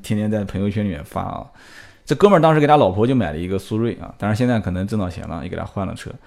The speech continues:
当时我就跟他聊过啊，但后来我在网上也看了，就这个车呢，目前来讲配置很高，很多人都知道啊，稍微配置高一点点，全车带E S P车身稳定系统啊。你想想看，一个 <laughs> 六七万块钱的车啊，还能让价，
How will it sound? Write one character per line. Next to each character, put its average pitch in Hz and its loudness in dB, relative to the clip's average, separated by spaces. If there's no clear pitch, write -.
当 208 6
时 214 4
我 170 4
就 151 2
跟 190 2
他 196 4
聊 107 4
过 160 -2
啊， - -10
但 127 -2
后 160 4
来 170 6
我 117 4
在 156 2
网 95 2
上 117 2
也 196 0
看 - -2
了， - -6
就 143 -10
这 202 -6
个 180 -2
车 220 0
呢， 196 2
目 226 4
前 110 0
来 101 -2
讲 101 -4
配 220 4
置 170 -2
很 95 -2
高， 127 4
很 110 -2
多 135 2
人 156 0
都 165 0
知 165 -8
道 165 -4
啊， 76 -6
稍 - 4
微 185 6
配 170 0
置 151 -4
高 160 2
一 151 0
点 117 0
点， 87 -4
全 117 -2
车 165 2
带 160 0
E 127 -4
S 123 -4
P 117 -6
车 120 -6
身 120 -2
稳 76 -8
定 92 -6
系 101 -10
统 92 -10
啊。 - -18
你 98 -6
想 101 -4
想 92 -2
看， 98 -2
一 95 -2
个 - -14
<laughs> - -20
六 135 4
七 131 -2
万 127 4
块 113 4
钱 101 0
的 104 0
车 101 -2
啊， - -10
还 104 -2
能 113 4
让 123 4
价， 110 2